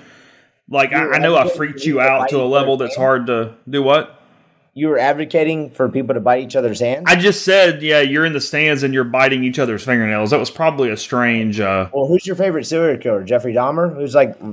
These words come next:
Speaker 2: rank your top five? <laughs>
Speaker 1: Uh, Ted Bundy by far number one. I, I've told people this, and it kinda, like, freaks them out a little bit. I,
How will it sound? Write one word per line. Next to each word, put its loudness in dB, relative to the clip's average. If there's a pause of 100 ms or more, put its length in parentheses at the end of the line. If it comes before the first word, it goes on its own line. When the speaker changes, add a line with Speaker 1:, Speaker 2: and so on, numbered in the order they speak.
(140)
Speaker 2:
rank 2
your -12
top -4
five? -2 (180)
<laughs> -14
Speaker 1:
Uh, 2
Ted 0
Bundy 0
by 2
far -2
number -4
one. -2 (1900)
I, 2
I've 2
told 4
people 4
this, 2
and -2
it -10
kinda, 0
like, 0
freaks -2
them 0
out 2
a 0
little -2
bit. 0
I, 2